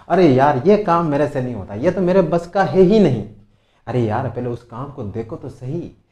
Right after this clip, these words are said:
क्या तुम उस काम को कर सकते हो? थोड़ा सा दिमाग लगाओ, थोड़ी सी तो मेहनत करो। अगर आप थोड़ा सा दिमाग लगाओगे, थोड़ी सी मेहनत करोगे, तो आप उस काम को कर सकते हो।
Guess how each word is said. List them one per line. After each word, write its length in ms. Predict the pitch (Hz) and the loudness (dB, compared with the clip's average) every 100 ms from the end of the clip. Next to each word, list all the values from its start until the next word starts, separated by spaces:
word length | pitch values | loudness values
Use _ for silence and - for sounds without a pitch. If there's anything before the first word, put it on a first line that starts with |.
| _ _ - | _ _ -6
क्या 340 | 165 175 110 - - | -4 -4 -10 -18 -14
तुम 160 | 156 139 | -12 -10
उस 120 | 131 | -12
काम 220 | 139 151 | -16 -14
को 80 | 135 | -14
कर 180 | - 135 | -14 -14
सकते 300 | 147 - 175 | -14 -12 -10
हो? 260 | 170 143 - | -10 -10 -12
थोड़ा 180 | 143 170 | -10 -8
सा 160 | - | -8
दिमाग 400 | 139 120 151 160 | -8 -8 -10 -12
लगाओ, 240 | 131 139 160 | -14 -14 -18
थोड़ी 340 | _ - 170 | _ -10 -8
सी 140 | 180 175 | -8 -10
तो 120 | 156 | -12
मेहनत 400 | 123 139 165 - | -10 -10 -10 -10
करो। 400 | - 185 147 - _ _ _ _ _ | -6 -4 -4 -12 _ _ _ _ _
अगर 140 | 110 113 | -10 -8
आप 300 | 110 110 98 | -8 -10 -10
थोड़ा 160 | 110 143 | -8 -8
सा 140 | - | -10
दिमाग 440 | 98 101 113 123 101 | -8 -6 -6 -6 -10
लगाओगे, 400 | 98 98 92 90 | -12 -14 -16 -18
थोड़ी 300 | - 123 147 | -12 -8 -8
सी 140 | 143 | -8
मेहनत 380 | 98 101 107 - | -10 -8 -10 -14
करोगे, 200 | 101 101 | -16 -16
तो 120 | - 98 | -18 -20
आप 240 | 113 - | -20 -20
उस 100 | 104 | -20
काम 200 | - 104 | -18 -18
को 140 | 120 104 | -16 -18
कर 200 | - 107 | -20 -20
सकते 320 | - - | -20 -20
हो। 100 | 147 | -20